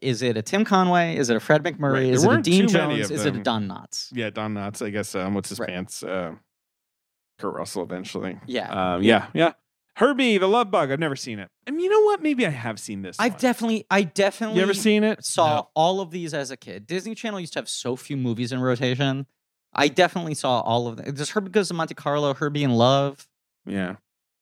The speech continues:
Speaker 1: I, I have seen all of them.
Speaker 3: It's a talking
Speaker 2: Uh,
Speaker 3: car.
Speaker 2: Herbie Rides Again.
Speaker 1: He doesn't
Speaker 2: Herbie
Speaker 1: talk,
Speaker 2: Goes
Speaker 1: but he's
Speaker 2: Bananas.
Speaker 1: magical. Right, right.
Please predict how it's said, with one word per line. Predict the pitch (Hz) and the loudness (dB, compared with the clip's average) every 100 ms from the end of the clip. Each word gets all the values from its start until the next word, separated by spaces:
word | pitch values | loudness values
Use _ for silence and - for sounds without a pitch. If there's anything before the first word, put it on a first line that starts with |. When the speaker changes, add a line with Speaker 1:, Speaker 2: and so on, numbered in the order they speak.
| _ | _
Speaker 1:
I, | - 165 | -4 -2
I | 110 151 143 - | 0 0 -2 -10
have | 160 170 | -8 -6
seen | - 185 165 139 120 | -4 -2 -2 -2 -4
all | - 117 104 | 0 2 2
of | 98 | -2
them. | 101 107 127 127 | -6 -6 -10 -12
Speaker 3:
It's | 123 | -10
a | 135 | -10
talking | 127 131 123 110 | -6 -4 2 6
Speaker 2:
Uh, | 110 101 107 104 | 6 6 6 4
Speaker 3:
car. | 107 | 4
Speaker 2:
Herbie | 185 190 | 4 4
Rides | 170 156 | 4 2
Again. | 156 147 127 | -2 -2 0
Speaker 1:
He | |
doesn't | - 90 90 - | 0 -2 -8 -2
Speaker 2:
Herbie | 190 196 | 2 4
Speaker 1:
talk, | |
Speaker 2:
Goes | 190 | 4
Speaker 1:
but | - | 2
he's | 170 | 0
Speaker 2:
Bananas. | 165 160 147 156 | 2 2 2 2
Speaker 1:
magical. | 160 - 160 151 | 0 2 2 0
Right, | 139 127 110 - - | 0 0 -2 -10 -10
right. | 110 - - - | -10 -10 -18 -20